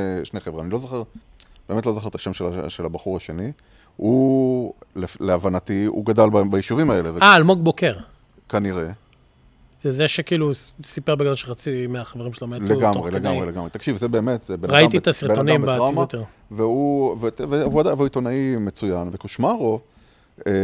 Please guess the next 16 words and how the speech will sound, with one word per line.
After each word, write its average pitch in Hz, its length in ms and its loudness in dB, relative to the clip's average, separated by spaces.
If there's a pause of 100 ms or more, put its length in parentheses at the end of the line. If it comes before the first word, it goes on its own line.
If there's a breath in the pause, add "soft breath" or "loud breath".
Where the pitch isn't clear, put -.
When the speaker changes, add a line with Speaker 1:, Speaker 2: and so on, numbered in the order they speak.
(1200)
Speaker 1:
אתה - 80 -14
יודע, 226 160 2 (320)
הת-, - 140 -6
הצליח - 300 -2
להתבסס 135 360 -2
בחזרה 110 420 -2
למקום, 117 560 0
אתה 107 80 -12
יודע, 107 140 0
לפני 104 240 -6
זה 98 140 -2
היה 95 300 -2
אוהבים, 101 380 -4
לא 120 60 0
אוהבים, 117 300 -4
אה, 92 60 -4